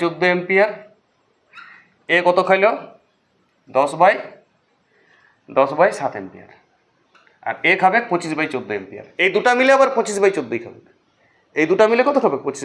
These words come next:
বাই চোদ্দো। বুঝা গেল? আচ্ছা, এইবারে ভোল্টেজ শোনো, ভোল্টেজ আবার দশ ভোল্ট, দশ ভোল্ট, এ কত খাবে আর এ কত খাবে? দেখো এবারে, এবারে রোধ, এ তুল্য, ইয়া, এই দুটা মিলে তুল্য রোধ আটের পাঁচ ওহম, আর ইয়ার রোধ ছিল চার ওহম, ওইটা অনুপাত করে দাও, চার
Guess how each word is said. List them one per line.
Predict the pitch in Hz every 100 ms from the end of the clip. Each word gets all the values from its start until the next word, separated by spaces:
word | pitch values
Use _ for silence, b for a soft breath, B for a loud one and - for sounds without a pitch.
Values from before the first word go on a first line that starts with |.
| 120
বাই | 113
চোদ্দো। | 95 - - _ b b b b b b b - - -
বুঝা | 151 214
গেল? | 240 269 - - - - 110
আচ্ছা, | - - - _ _ 165
এইবারে | 180 190 151
ভোল্টেজ | 226 - -
শোনো, | 104 87 - _ _ _ -
ভোল্টেজ | 147 190 220
আবার | 220 208
দশ | 226 208
ভোল্ট, | 226 226 - - b b b b
দশ | 196 208
ভোল্ট, | 220 233 233 214
এ | 226
কত | 233 233
খাবে | 233 247
আর | 220
এ | 196
কত | 196 165
খাবে? | 160 147
দেখো | 180 180 190
এবারে, | 208 202
এবারে | 220 202
রোধ, | 233 247 - 214
এ | 214
তুল্য, | 247 254 247
ইয়া, | 240 240 226
এই | 240
দুটা | 254 254
মিলে | 254 247 254
তুল্য | 262 269
রোধ | 277 262
আটের | 277 262
পাঁচ | 277 277
ওহম, | 277 294
আর | 220 226
ইয়ার | 240 233
রোধ | 240 247
ছিল | 247
চার | 262 269
ওহম, | 262 - 202
ওইটা | 202 175
অনুপাত | 143 -
করে | 104 98
দাও, | 98 _ b b b b -
চার | 185 208